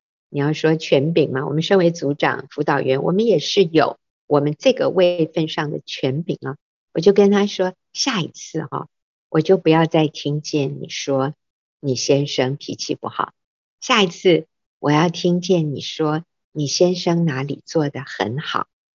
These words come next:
那你知道吗？这个姐妹也非常非常的谦卑，她就立刻说，“谢谢，谢谢冯姐的提醒，好，我会注意。”啊，各位，你看，这个真的就是在一个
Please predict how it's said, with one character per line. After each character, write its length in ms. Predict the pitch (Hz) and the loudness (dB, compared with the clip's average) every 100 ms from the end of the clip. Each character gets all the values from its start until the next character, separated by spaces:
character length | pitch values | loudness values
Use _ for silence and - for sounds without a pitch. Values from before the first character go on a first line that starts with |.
| _ _ | _ _
那 160 | 226 226 | 0 2
你 100 | 143 | 2
知 140 | 165 | 2
道 140 | 175 165 | 2 2
吗？ 160 | 147 | 0
这 160 | 147 175 | 0 -2
个 120 | 156 | -2
姐 180 | - - | -2 -4
妹 220 | 156 143 | -2 -4
也 200 | 127 147 - | -4 -8 -2
非 180 | - 165 | 4 4
常 280 | 165 147 139 | 2 -6 -8
非 140 | - 135 | -6 -8
常 240 | - 107 | -8 -14
的 80 | 120 | -14
谦 320 | - - 117 - | -10 -10 -10 -10
卑， 260 | 120 120 - _ _ _ | -10 -10 -14 _ _ _
她 160 | 196 | 0
就 120 | 175 170 | 2 2
立 180 | 170 | 2
刻 240 | 156 - 151 | 0 -2 -2
说 340 | - - 156 - _ _ _ | -4 -6 -8 -10 _ _ _
，“谢 360 | - - 190 160 | -6 2 4 4
谢， 420 | - - 139 - | 2 0 0 0
谢 240 | - - | 0 2
谢 200 | 180 277 | 4 4
冯 280 | 262 160 170 | 4 2 2
姐 200 | 170 156 | 4 4
的 220 | - 180 | 4 0
提 320 | - - 165 180 | -2 0 0 0
醒， 280 | - 151 - _ _ | 0 -2 -4 _ _
好， 360 | - 175 131 - | -4 0 0 -2
我 240 | 156 127 | -2 0
会 240 | 104 190 156 | 0 -2 -4
注 260 | - 160 | -4 -8
意。” 180 | 160 151 - _ _ _ _ | -8 -10 -12 _ _ _ _
啊， 220 | 220 190 - | -8 -8 0
各 140 | 220 | 2
位， 400 | 190 180 143 170 - | 6 4 2 -2 -4
你 160 | 147 | -4
看， 360 | 139 - 175 143 - | -4 -2 -2 -2 0
这 120 | - | 4
个 100 | 185 | 6
真 240 | 170 196 190 | 6 6 6
的 120 | 160 | 4
就 180 | 156 151 | 2 -2
是 240 | - 147 | -2 -6
在 220 | - 156 | -4 -2
一 140 | 139 139 | -2 -4
个 300 | - 139 | 0 0